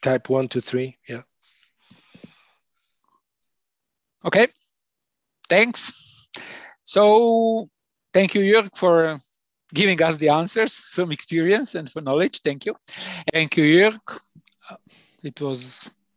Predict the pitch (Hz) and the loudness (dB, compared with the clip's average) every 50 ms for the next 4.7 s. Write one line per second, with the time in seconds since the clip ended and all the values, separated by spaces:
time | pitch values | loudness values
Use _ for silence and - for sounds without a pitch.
0 | _ - 135 - - - 170 165 165 160 156 - 185 185 - - - - _ - | _ -4 -4 -2 -2 -2 -2 -2 -2 -4 -4 -4 -6 -6 -6 -10 -18 -20 _ -20
1 | - - - - - - - - - 147 156 160 170 175 170 151 175 170 175 175 | -20 -18 -18 -18 -18 -20 -20 -4 0 0 2 2 2 0 2 4 4 4 6 6
2 | 175 170 170 170 170 170 170 170 170 170 170 170 170 170 170 170 170 175 175 175 | 6 6 4 4 4 4 4 4 6 6 6 6 6 6 6 6 6 6 4 4
3 | 175 175 170 160 165 175 175 175 156 165 180 180 180 165 - - 160 156 _ 185 | 2 2 0 -2 0 0 0 0 -2 0 0 0 0 -2 -4 -6 -8 -6 _ -8
4 | 180 - - 185 - - 139 139 135 123 - - - | -8 -8 -10 -10 -6 -6 -6 -6 -6 -10 -14 -16 -18